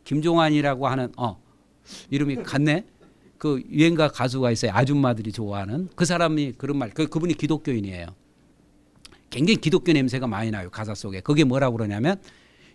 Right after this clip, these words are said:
"용서할 때 용서해야지. 사랑할 때 사랑해야지.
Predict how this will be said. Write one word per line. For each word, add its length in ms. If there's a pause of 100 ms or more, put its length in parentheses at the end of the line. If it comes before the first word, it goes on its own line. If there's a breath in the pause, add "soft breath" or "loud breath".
(120)
"용서할 600
때 400
용서해야지. 840 (540)
사랑할 500
때 160
사랑해야지. 800